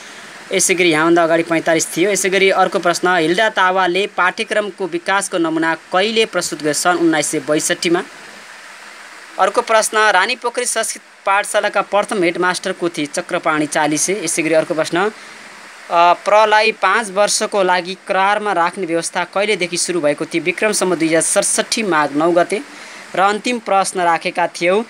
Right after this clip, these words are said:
विद्यार्थी भर्नाका लागि जन्म दर्ता पेस गर्नुपर्ने व्यवस्था कहिलेदेखि सुरु भएको? विक्रम सम्वत दुई हजार उनपचास फागुन चार गतेदेखि सुरु भएको थियो। हामीले, अ, जम्मा जम्मी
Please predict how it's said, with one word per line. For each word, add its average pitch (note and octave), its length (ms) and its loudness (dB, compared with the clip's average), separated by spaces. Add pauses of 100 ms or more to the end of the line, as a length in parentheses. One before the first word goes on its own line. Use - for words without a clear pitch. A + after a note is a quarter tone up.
(280)
विद्यार्थी A3 540 0
भर्नाका F#3 560 0
लागि F3+ 300 0
जन्म G3 320 -4
दर्ता F#3+ 320 -2
पेस G#3+ 380 -4
गर्नुपर्ने E3+ 540 -2
व्यवस्था F3+ 460 0
कहिलेदेखि F3+ 560 -4
सुरु D#3 240 -8
भएको? C#3+ 300 -4
विक्रम E3+ 300 -4
सम्वत E3 240 0
दुई D3 80 -2
हजार D3 120 0
उनपचास F#3+ 760 -2 (100)
फागुन E3 360 -4 (380)
चार F3 320 0
गतेदेखि C#3+ 420 -6
सुरु D#3 200 -8
भएको D3 280 -4
थियो। G#3+ 300 -4 (380)
हामीले, F3 420 0
अ, D#3 180 4
जम्मा F#3 320 0
जम्मी E3 420 2